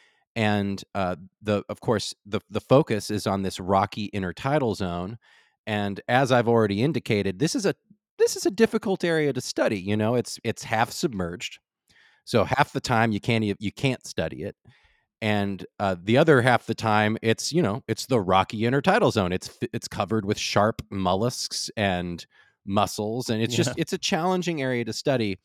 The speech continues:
Speaker 1: It's also a beautiful area. It's some of my favorite habitat, these kind of tide pool-y
Speaker 2: The tide pool
Speaker 1: Oh,
Speaker 2: thing?
Speaker 1: it's just so, it's like, it's almost like a coral reef in a way. It's just loaded with
Speaker 2: Yeah.
Speaker 1: life.
Speaker 2: Yeah.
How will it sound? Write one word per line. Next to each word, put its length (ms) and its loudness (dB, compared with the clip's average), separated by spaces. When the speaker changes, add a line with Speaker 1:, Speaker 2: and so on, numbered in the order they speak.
Speaker 1:
It's 120 -2
also 220 4
a 60 0
beautiful 720 4
area. 220 -10
It's 100 -8
some 120 0
of 60 0
my 140 2
favorite 600 0
habitat, 640 -2
these 160 -14
kind 160 -6
of 140 -6
tide 540 0
pool-y 680 -2
Speaker 2:
The 100 -10
tide 400 -6
pool 280 -4
Speaker 1:
Oh, 200 4
Speaker 2:
thing? 120 -6
Speaker 1:
it's 180 -10
just 340 -2
so, 340 6
it's 180 -4
like, 280 2
it's 160 -2
almost 360 0
like 180 0
a 80 -8
coral 440 -2
reef 380 -2
in 140 -4
a 80 0
way. 400 -2
It's 160 -10
just 160 -8
loaded 640 4
with 140 -6
Speaker 2:
Yeah. 60 -6
Speaker 1:
life. 420 -2
Speaker 2:
Yeah. 360 -10